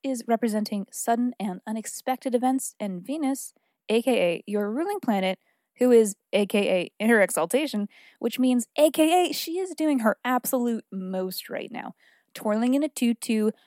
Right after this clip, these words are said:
putting on the skits and the shows. And what was I just talking about? Venus is here to bring love, beauty, entertainment, creativity,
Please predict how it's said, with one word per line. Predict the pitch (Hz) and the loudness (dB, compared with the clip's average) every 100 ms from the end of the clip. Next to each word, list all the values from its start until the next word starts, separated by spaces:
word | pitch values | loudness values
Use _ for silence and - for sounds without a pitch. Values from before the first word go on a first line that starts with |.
| - | -14
putting | - 202 214 | -4 -2 0
on | 226 | 0
the | 269 | 0
skits | 262 240 226 - - | 0 0 0 -2 -10
and | 196 190 196 | -6 -4 -4
the | |
shows. | 190 160 110 - - _ - | -6 -6 -8 -10 -14 _ -8
And | 190 180 | -4 0
what | 190 | 2
was | 240 254 | 4 2
I | |
just | 269 269 | 0 -2
talking | 285 254 247 | -2 0 2
about? | 240 233 _ _ _ - | 2 0 _ _ _ -10
Venus | 190 214 349 440 285 214 233 - - _ _ _ _ - | 0 6 6 6 2 2 0 -6 -14 _ _ _ _ -6
is | 190 180 | -4 -2
here | 196 | -2
to | 190 | -2
bring | 180 190 190 | -2 -2 2
love, | 196 220 226 _ - | 4 4 0 _ -10
beauty, | 214 214 208 - | -4 0 -2 -4
entertainment, | 185 185 202 202 208 - | -12 -8 -4 -4 -4 -8
creativity, | - 190 - 190 226 262 | -6 -6 -6 -8 -6 -6